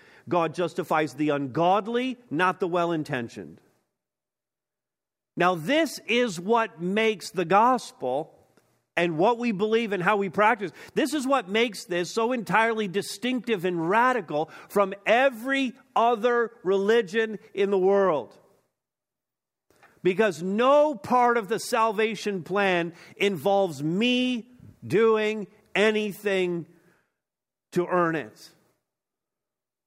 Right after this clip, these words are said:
In fact, Mounce goes on to say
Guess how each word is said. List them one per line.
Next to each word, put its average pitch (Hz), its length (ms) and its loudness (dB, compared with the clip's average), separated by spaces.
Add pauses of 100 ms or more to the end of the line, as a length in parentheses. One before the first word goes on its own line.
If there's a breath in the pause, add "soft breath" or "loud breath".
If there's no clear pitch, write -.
(160)
In 131 140 -4
fact, 175 420 0 (340 loud breath)
Mounce 170 360 2
goes 175 240 -4
on 170 220 -2
to 160 120 -6
say 131 460 -4